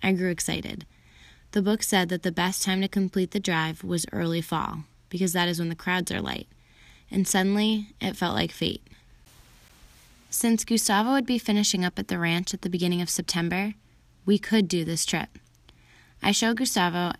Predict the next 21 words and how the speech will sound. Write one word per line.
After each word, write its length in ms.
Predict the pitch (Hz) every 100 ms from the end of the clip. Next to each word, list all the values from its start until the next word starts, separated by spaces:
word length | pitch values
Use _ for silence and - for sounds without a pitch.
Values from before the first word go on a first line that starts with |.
| _ _ -
the 140 | 208
picture, 520 | 202 175 - 170 165 - -
and 160 | 180
I 60 | 185
could 160 | 190
see 180 | - 208
the 120 | 202
excitement 420 | 196 - 180 175 165
on 80 |
his 160 | 160 -
face. 420 | - - - - - _ - - -
We 140 | 214
initially 400 | 226 233 - 277
thought 300 | 262 196 190
we 60 | 202
should 160 | 185 190
just 200 | 180 -
do 80 |
part 260 | 170 - 165
of 120 | 160
it, 160 | -